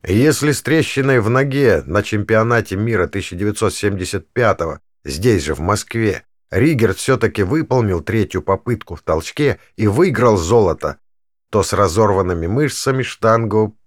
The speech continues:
поднять невозможно. Один доктор потом у меня все спрашивал, впадал ли я при сгонке веса в сон,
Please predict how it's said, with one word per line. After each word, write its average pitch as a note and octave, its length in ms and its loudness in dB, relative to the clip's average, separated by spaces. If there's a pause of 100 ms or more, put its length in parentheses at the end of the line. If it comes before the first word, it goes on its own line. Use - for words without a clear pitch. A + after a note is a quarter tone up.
(160)
поднять F2+ 840 -4 (120)
невозможно. F#2 1120 -2 (500)
Один D3 380 2
доктор D#3 340 4
потом C#3+ 360 2
у C#3 40 4
меня C3+ 220 2
все A#2+ 220 -4
спрашивал, F2 800 -2
впадал C#3+ 560 2
ли C#3 100 0
я B2+ 220 2
при A2 180 0
сгонке G#2+ 500 -2
веса A2+ 420 -2
в - 100 -10
сон, A2 460 0